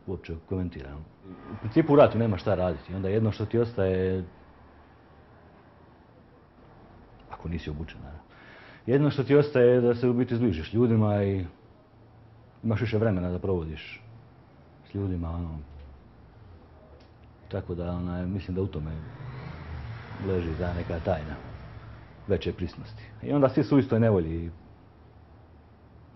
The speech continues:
i mekši su dosta, nego... Pa ja znam gore bar u Gružu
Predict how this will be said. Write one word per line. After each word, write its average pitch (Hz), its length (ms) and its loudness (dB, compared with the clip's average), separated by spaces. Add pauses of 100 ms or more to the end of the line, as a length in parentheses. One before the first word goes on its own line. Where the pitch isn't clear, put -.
(1120)
i 104 40 -6
mekši 107 300 -4
su - 140 -18
dosta, - 280 -16 (100)
nego... 76 180 -12 (2000)
Pa 101 80 -6
ja 98 140 0
znam 92 220 -2
gore 80 160 -4
bar 78 220 -4
u - 720 -12
Gružu 107 400 4